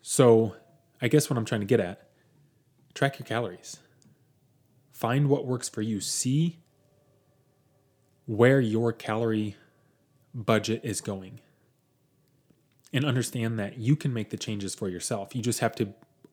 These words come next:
open your eyes some and notice.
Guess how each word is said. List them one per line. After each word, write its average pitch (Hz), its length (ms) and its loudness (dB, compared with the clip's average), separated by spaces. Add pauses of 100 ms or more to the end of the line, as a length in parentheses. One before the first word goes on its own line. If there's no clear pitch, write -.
(380)
open 131 220 2
your 110 140 0
eyes 110 280 2
some 117 320 -2 (2500)
and 104 220 -2
notice. 101 640 2